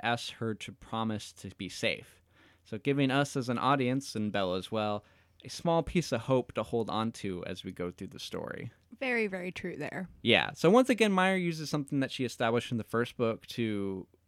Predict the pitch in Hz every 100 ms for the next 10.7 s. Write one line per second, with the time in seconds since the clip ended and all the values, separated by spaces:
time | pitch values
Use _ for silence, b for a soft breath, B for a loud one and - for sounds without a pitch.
0 | - 113 107 104 - 104 104 113 117 117
1 | - 107 98 - 98 92 - 92 90 90
2 | - 95 90 98 95 90 - 95 - -
3 | 101 90 90 - b b b b b -
4 | 95 90 98 92 80 95 90 - 95 90
5 | 90 85 90 85 85 82 78 - 87 85
6 | 82 - - 90 85 62 - 87 95 90
7 | 87 87 87 85 82 87 - 92 95 95
8 | 95 104 113 131 131 82 85 - - 196
9 | 98 87 85 - 98 80 - - 95 92
10 | - 92 82 87 - 85 95